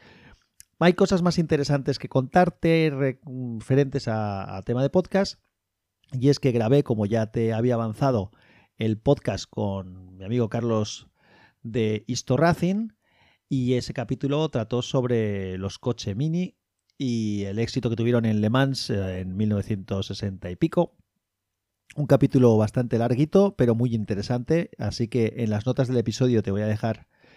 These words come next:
el enlace para que lo puedas escuchar. La verdad es que te lo,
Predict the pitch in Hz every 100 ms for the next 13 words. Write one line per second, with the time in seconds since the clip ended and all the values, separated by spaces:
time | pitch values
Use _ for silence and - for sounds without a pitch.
0 | _ _ 120 120 123 123 147 135 120 104
1 | 101 104 104 101 - 110 143 135 98 110
2 | 107 120 110 101 98 92 87 90